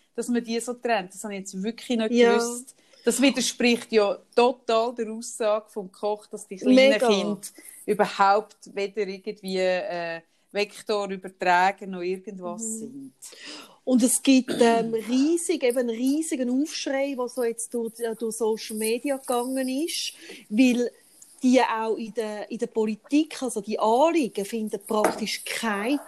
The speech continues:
Speaker 2: Gehör. Also es ist ganz, ganz krass.
Speaker 1: <clears throat> Nein,
Speaker 2: Und
Speaker 1: solange die Männer eine gute Zoom-Verbindung
Speaker 2: Genau.
Speaker 1: haben und gut können ihre Sitzungen machen.
Speaker 2: Ja.
Speaker 1: Ah, nein.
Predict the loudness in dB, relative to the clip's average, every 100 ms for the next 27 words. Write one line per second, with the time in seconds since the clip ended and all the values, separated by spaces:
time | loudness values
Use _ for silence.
0 | -2 4 4 4 0 -4 -8 -6 -6 -4
1 | -4 -4 0 0 2 -2 -2 -2 0 -2
2 | -2 0 -2 -2 -2 4 6 6 6 6
3 | 6 4 4 6 6 4 0 -6 -4 -4
4 | -6 -10 -10 -10 -12 -12 -14 -10 -8 -8
5 | -10 -8 -6 -4 0 2 6 4 2 -4
6 | -6 -6 0 0 0 -10 -10 -12 -8 -6
7 | -6 -8 -8 -6 -6 -6 -8 -10 -10 -6
8 | -4 -4 -4 -8 -8 -8 -8 -4 2 4
9 | 4 0 -8